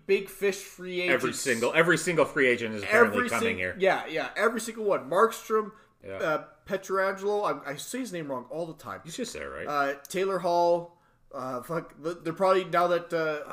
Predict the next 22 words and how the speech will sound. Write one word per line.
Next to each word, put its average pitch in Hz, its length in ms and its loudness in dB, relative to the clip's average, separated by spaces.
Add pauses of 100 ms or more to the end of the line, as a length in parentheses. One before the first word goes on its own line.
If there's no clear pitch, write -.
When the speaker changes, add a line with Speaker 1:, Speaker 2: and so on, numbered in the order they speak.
Speaker 1:
H-, 175 60 -14 (280)
Lundqvist 175 440 -2
has 160 100 -16
been, 165 380 -8 (200)
been 160 400 -4
bought 165 240 6
out, 175 340 4
Speaker 2:
<laughs> 143 40 0
Speaker 1:
he's 190 140 -2
probably 185 340 4 (220)
one 175 160 2
of 175 80 -4
them. 180 180 -2
Like, 139 320 -4 (160)
Speaker 2:
Yeah. 90 160 -6 (320)
Speaker 1:
uh, 160 380 4
so - 220 -6
my 226 240 6
question 214 460 2
is, 139 420 -10 (920)
should 285 500 -2
they 226 420 2